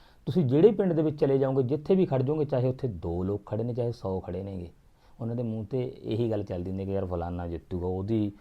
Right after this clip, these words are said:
ਪਿੰਡ ਦੇ ਵਿੱਚ ਪਕੜ ਜ਼ਿਆਦੇ ਹੈ, ਉਹਨੇ ਕੰਮ ਬਹੁਤ ਕਰਾਏ ਨੇ, ਜੇ ਵੀ ਹੈ, ਵੋ ਹੈ", ਬਹੁਤ ਸਾਰੀਆਂ ਗੱਲਾਂ ਚੱਲਣਗੀਆਂ।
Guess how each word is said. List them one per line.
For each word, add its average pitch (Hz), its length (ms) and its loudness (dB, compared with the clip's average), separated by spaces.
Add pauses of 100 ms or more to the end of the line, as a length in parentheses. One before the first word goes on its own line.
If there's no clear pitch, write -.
(240)
ਪਿੰਡ 98 160 -4
ਦੇ 95 140 0
ਵਿੱਚ 92 180 -4
ਪਕੜ 95 360 0
ਜ਼ਿਆਦੇ 87 480 -2
ਹੈ, 90 220 -6
ਉਹਨੇ 98 260 -6
ਕੰਮ 95 240 -2
ਬਹੁਤ 95 220 -4
ਕਰਾਏ 101 180 -4
ਨੇ, 98 100 -4
ਜੇ 113 240 0
ਵੀ 113 180 -2
ਹੈ, 98 140 -4
ਵੋ 101 240 0
ਹੈ", 98 60 -4
ਬਹੁਤ 110 300 4
ਸਾਰੀਆਂ 123 240 0
ਗੱਲਾਂ 101 200 0
ਚੱਲਣਗੀਆਂ। 90 460 -6